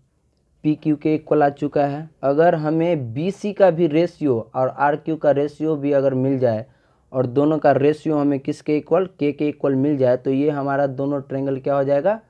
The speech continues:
कॉन्ग्रुएंट हो जाएगा। अगर कॉन्ग्रुएंट हो जाएगा तो हम then लिख सकते हैं एंगल B equal to angle Q। तो सबसे पहले हमें इस,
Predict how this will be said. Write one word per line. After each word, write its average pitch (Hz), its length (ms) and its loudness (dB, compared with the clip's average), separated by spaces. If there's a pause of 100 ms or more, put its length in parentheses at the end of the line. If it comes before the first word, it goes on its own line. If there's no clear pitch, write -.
(280)
कॉन्ग्रुएंट 139 540 0
हो 117 80 -2
जाएगा। 101 380 -8 (1040)
अगर 139 180 2
कॉन्ग्रुएंट 147 560 0
हो 170 80 0
जाएगा 170 320 4
तो 151 140 -4
हम 143 260 -2 (120)
then 139 340 -2
लिख 143 140 -4
सकते 139 340 -6
हैं 147 220 -6
एंगल 135 300 0
B 139 220 -2
equal 135 300 0
to 131 120 -2
angle 131 300 0 (440)
Q। 110 200 -4 (420)
तो 131 80 -2
सबसे 160 380 0
पहले 170 340 4
हमें 160 460 -4 (640)
इस, 156 100 -10